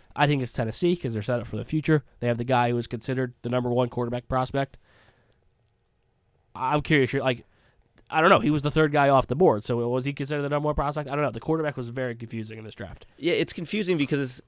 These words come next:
Speaker 2: it's hard to just be like, "Oh, this team definitely won," because you see these guys are getting taken in the third round. It's not like last year where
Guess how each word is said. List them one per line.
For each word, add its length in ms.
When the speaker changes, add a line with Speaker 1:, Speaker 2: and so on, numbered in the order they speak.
Speaker 2:
it's 160
hard 240
to 60
just 200
be 100
like, 140
"Oh, 160
this 200
team 240
definitely 500
won," 380
because 440
you 140
see 220
these 200
guys 260
are 60
getting 220
taken 320
in 60
the 80
third 320
round. 320
It's 140
not 140
like 160
last 380
year 180
where 240